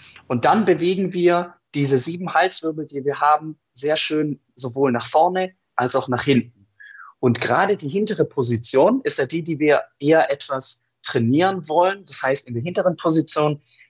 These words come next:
würde ich immer für fünf Sekunden circa bleiben und dann auch mal hinten richtig die Nackenmuskulatur anspannen und spüren und dann wieder locker nach vorne schieben.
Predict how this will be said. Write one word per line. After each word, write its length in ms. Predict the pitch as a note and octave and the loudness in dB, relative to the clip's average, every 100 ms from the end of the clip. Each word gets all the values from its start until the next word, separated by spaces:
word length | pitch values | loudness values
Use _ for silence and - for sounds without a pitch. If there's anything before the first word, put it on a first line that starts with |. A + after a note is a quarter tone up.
| - | -2
würde 140 | C#3 C#3 | 0 2
ich 100 | - | 2
immer 360 | D#3 D3+ - - | 4 4 2 -4
für 160 | - | -4
fünf 260 | - E3+ E3+ | 0 2 2
Sekunden 420 | C#3 - E3 D3 | 0 2 0 0
circa 320 | C3 C3 B2 | 0 0 0
bleiben 540 | A2+ B2 C3+ E3 - B2+ | -2 2 2 2 -2 -8
und 180 | C3 B2 | -4 -2
dann 140 | C3+ | 0
auch 160 | - - | -2 -2
mal 140 | B2 | -4
hinten 340 | A#2 F#3 F#3 E3 | -2 -4 -4 0
richtig 400 | E3 - D#3 - | 0 0 -2 -4
die 80 | |
Nackenmuskulatur 1120 | C3+ D3+ - D#3+ D3 - C3 C3 - C#3 C3+ - _ _ _ _ _ _ | 0 0 2 2 2 0 0 0 0 2 2 2 _ _ _ _ _ _
anspannen 1000 | - C#3 E3+ - - F#3 F#3+ G3+ A3+ D4+ - | 0 2 2 2 2 0 0 -2 -4 -8 -4
und 200 | B2+ - | -2 0
spüren 640 | - - D3 E3 A3 F4 _ _ _ _ _ _ _ _ _ _ _ _ - | -2 0 2 2 0 -4 _ _ _ _ _ _ _ _ _ _ _ _ -4
und 200 | C3 B2 | 0 4
dann 200 | C3 D#3 | 4 4
wieder 220 | D#3 D3+ | 6 6
locker 640 | D3 D#3 D#3+ D3+ C#3+ - _ _ _ _ | 6 4 2 2 0 -6 _ _ _ _
nach 200 | D#3 C#3 | -4 -2
vorne 360 | - C3 B2 A2+ | 2 2 4 2
schieben. 500 | - A2 G#2 F2+ | 0 -2 -4 -8